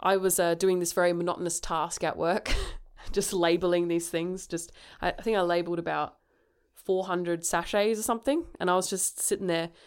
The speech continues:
and I was like, "Oh, I think I'm gonna watch the pilot of Lost," 'cause, uh, it just really made me wanna watch it after Drew had been talking about it. Then I told Josh, "Oh, I watched Lost today. I watched the pilot."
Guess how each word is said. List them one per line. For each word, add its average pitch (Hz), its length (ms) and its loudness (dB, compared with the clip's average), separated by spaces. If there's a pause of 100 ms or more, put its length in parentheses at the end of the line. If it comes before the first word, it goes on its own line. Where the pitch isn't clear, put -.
(240)
and - 80 0
I - 20 4
was 185 100 0
like, - 160 -10
"Oh, 277 220 0 (540)
I 311 60 -2
think 214 120 0
I'm 170 60 2
gonna 175 140 2
watch - 160 0
the 202 100 0
pilot 208 360 2
of 240 100 -4
Lost," - 420 0 (180)
'cause, 196 220 0
uh, 175 400 4
it 214 60 -8
just 311 180 0
really 262 180 4
made 196 180 4
me 190 80 0
wanna 170 200 2
watch - 260 -2
it 151 80 -2
after 160 280 -2
Drew 165 260 -2
had 170 80 -4
been 170 120 -8
talking 170 360 -4
about 147 200 -4
it. - 100 -10 (260)
Then 208 120 4
I 190 60 6
told 190 300 2
Josh, 180 200 2
"Oh, 285 60 -4
I 269 100 0
watched 226 220 -4
Lost 208 240 -2
today. 170 200 -2
I 175 40 -6
watched 175 180 -6
the 175 40 -8
pilot." - 320 -6